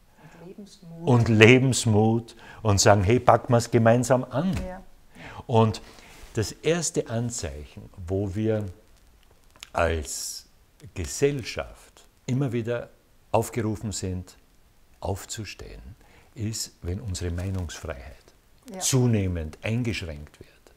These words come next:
Speaker 2: Das ist ein Vergehen. Und das passiert jetzt laufend
Speaker 1: Ja.
Speaker 2: in
Speaker 1: Ja.
Speaker 2: unseren Ländern hier in, in, in, in Mitteleuropa und in anderen Ländern sicher aus. Aber hier haben wir auch, aber hier haben wir einen, einen regen Austausch mit den Kollegen in Deutschland, in der Schweiz, in Frankreich, in Italien,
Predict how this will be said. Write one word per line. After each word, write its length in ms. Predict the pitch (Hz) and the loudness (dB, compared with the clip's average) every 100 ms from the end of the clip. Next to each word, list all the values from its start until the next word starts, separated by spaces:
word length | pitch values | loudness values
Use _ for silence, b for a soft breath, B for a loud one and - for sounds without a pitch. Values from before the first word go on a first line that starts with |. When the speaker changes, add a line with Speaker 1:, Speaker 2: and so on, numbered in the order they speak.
| _ _ b b b b | _ _ b b b b
Speaker 2:
Das 300 | 117 101 95 | 0 2 0
ist 200 | 117 - | -4 -6
ein 140 | 113 98 | -4 -6
Vergehen. 720 | - 95 82 117 156 101 - - _ B | -4 -6 -4 -6 -6 -10 -14 -20 _ B
Und 220 | 135 92 104 | -6 -4 -2
das 220 | 92 - | -2 -4
passiert 500 | 92 78 - 85 - | -6 -6 -4 -6 -6
jetzt 200 | 76 - | -10 -8
laufend 420 | 90 160 - 92 69 - | -10 -10 -10 -12 -12 -8
Speaker 1:
Ja. 60 | |
Speaker 2:
in 40 | 123 | -4
Speaker 1:
Ja. 60 | |
Speaker 2:
unseren 440 | 127 92 92 85 80 | -2 -2 -2 -2 -4
Ländern 360 | 98 117 104 90 | -4 -2 -4 -4
hier 220 | 95 90 B B B 104 | -4 -4 B B B -6
in, 240 | 87 82 | -4 -4
in, 360 | - 82 80 82 | -6 -8 -8 -10
in, 400 | 85 80 76 76 | -10 -10 -10 -10
in 200 | 85 92 | -4 -4
Mitteleuropa 480 | 120 117 98 98 | 0 2 2 2
und 100 | 98 110 | 0 0
in 100 | 107 | -2
anderen 320 | 104 101 92 | -2 -2 -2
Ländern 340 | 82 92 95 | -4 -2 -4
sicher 400 | 85 - 98 110 | -6 -8 -6 -2
aus. 160 | 131 139 - B | -2 -2 -6 B
Aber 160 | B 92 | B 4
hier 160 | 90 107 | 6 8
haben 160 | 104 95 | 6 2
wir 60 | - B | -6 B
auch, 300 | 147 - - B B | 6 6 2 B B
aber 180 | 101 98 | 2 4
hier 180 | 104 | 4
haben 160 | 104 104 | 4 4
wir 140 | 107 | 2
einen, 360 | 98 90 92 92 | 0 0 0 -2
einen 360 | 95 92 98 98 | -4 -6 -4 -4
regen 260 | 92 90 | -4 -4
Austausch 540 | 101 135 - 104 87 - | -2 -2 4 2 2 -2
mit 140 | 90 | -2
den 100 | 92 | -2
Kollegen 320 | 90 95 90 101 | -2 -4 -4 -4
in 140 | 107 | -2
Deutschland, 480 | 90 80 - 90 90 | -2 -4 -6 -6 -6
in 120 | 98 | -6
der 100 | 107 | -4
Schweiz, 400 | - 82 87 - | -4 -4 -4 -4
in 100 | 107 | -6
Frankreich, 440 | 90 82 87 90 95 | -4 -4 -4 -4 -4
in 80 | |
Italien, 500 | 98 - - 78 80 | -6 -6 -8 -8 -10